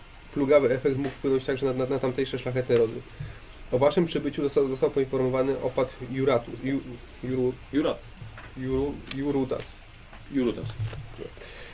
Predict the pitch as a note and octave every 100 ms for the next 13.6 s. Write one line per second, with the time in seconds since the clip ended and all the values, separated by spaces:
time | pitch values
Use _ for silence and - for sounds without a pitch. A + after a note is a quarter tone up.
0 | - - B2 B2 B2 C3 E3+ D#3+ C#3+ C#3+
1 | C3 D#3+ D3+ C3+ C3 C3 C3 B2+ D3 C3+
2 | B2 B2 B2 - C3 C3 B2 B2 A#2+ A#2+
3 | A2+ A2+ B2+ C#3 A2+ A#2 A#2+ A#2+ B2+ B2
4 | B2+ A#2+ C3 C3+ B2+ B2 D#3 C#3+ C3 B2
5 | B2+ B2+ B2+ B2 A#2+ B2 A#2 - - -
6 | - - - - C3 E3 E3+ D#3+ D3 C3
7 | C3 C3+ B2+ B2 C#3 C3+ B2+ A#2+ B2+ C3
8 | B2 B2 B2+ B2 B2 - A#2+ - - -
9 | - - - - - B2 C3 E3+ - D#3
10 | D#3+ D3+ D3 C#3+ C#3 C3+ C#3 C3 C3 B2+
11 | C3 B2+ B2 C#3+ C#3 C3+ D3 D3 C3 B2
12 | C#3+ C3+ B2+ C3+ B2+ C3 B2+ B2+ B2 A#2+
13 | C3+ B2 A#2+ A#2+ A2+